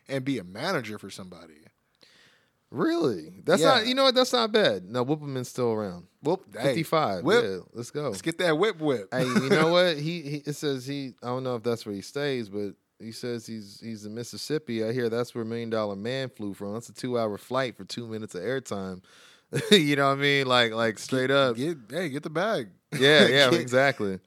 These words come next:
Speaker 1: Oh,
Speaker 2: <laughs>
Speaker 1: you know who it could be?
Speaker 2: Who?
Speaker 1: Um, Paul Ellering.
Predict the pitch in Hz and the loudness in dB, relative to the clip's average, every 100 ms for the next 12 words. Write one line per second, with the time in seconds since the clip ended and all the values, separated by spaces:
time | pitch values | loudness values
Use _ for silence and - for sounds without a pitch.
0 | _ 135 151 220 180 - 107 - 156 196 | _ -2 4 8 6 4 -2 -6 0 2
1 | 214 226 233 240 220 269 349 370 101 82 | 4 2 0 -2 -2 -2 -4 -4 -6 -6
2 | _ _ _ _ - 170 180 160 143 110 | _ _ _ _ -4 0 4 4 2 -2
3 | 98 90 - 156 196 202 381 370 101 | -10 -18 0 2 2 2 -2 -4 -8